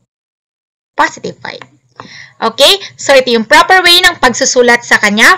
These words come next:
from least to greatest. O, di ba? Madali lang nating ma-identify kung alin yung mas, ah, mababa at alin yung mas mataas.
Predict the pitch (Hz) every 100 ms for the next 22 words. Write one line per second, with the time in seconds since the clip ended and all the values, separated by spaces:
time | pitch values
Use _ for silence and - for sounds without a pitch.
0 | - 440 453 262 254 - 254 208 180 180
1 | 208 175 - 254 240 240 233 277 - -
2 | - 262 269 302 302 285 269 269 262 233
3 | 233 226 220 262 294 339 262 233 233 226
4 | 214 208 202 196 - - - - - 220
5 | 220 214 208 202 269 - - 214 208 196
6 | - 202 - 190 190 285 330 -